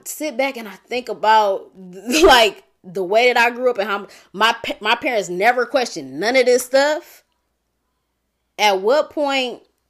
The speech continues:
are you like, "Okay, all I'm doing is continuing this cycle"? <laughs>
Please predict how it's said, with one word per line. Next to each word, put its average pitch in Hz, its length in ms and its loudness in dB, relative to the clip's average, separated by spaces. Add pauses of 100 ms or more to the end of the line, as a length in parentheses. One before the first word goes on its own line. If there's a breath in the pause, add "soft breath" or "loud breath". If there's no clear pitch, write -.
(840)
are 190 100 0
you 226 140 -6
like, 190 240 -2
"Okay, 156 560 -8 (840)
all 247 200 2
I'm 254 160 -4
doing 233 320 -2
is 202 160 -4
continuing 226 680 -6
this 170 180 -8
cycle"? 190 560 -6
<laughs> - 60 -20